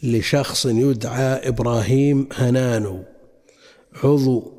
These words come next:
من أعضاء المجمع اللغوي بدمشق،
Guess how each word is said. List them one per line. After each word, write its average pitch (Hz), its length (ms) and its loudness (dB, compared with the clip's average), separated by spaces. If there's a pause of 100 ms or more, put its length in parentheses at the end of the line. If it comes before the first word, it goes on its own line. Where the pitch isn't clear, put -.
(140)
من 123 180 2
أعضاء 120 760 -2 (260)
المجمع 117 680 2 (120)
اللغوي 120 800 0
بدمشق، 101 680 -6